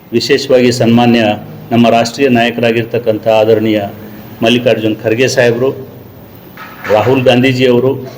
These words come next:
ರಾಜ್ಯದಲ್ಲಿ ನಮ್ಮ ಮುಖ್ಯಮಂತ್ರಿ ಆಗಿರ್ತಕ್ಕಂಥ ಸನ್ಮಾನ್ಯ ಶ್ರೀ ಸಿದ್ದರಾಮಯ್ಯಜಿಯವರು, ಉಪಮುಖ್ಯಮಂತ್ರಿ ಮಂತ್-,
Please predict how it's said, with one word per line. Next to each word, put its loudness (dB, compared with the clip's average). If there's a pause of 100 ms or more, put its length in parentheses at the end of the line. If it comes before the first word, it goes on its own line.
(960)
ರಾಜ್ಯದಲ್ಲಿ 2
ನಮ್ಮ 2
ಮುಖ್ಯಮಂತ್ರಿ 0
ಆಗಿರ್ತಕ್ಕಂಥ -2
ಸನ್ಮಾನ್ಯ -2
ಶ್ರೀ -10 (300)
ಸಿದ್ದರಾಮಯ್ಯಜಿಯವರು, 0 (880)
ಉಪಮುಖ್ಯಮಂತ್ರಿ 2
ಮಂತ್-, 2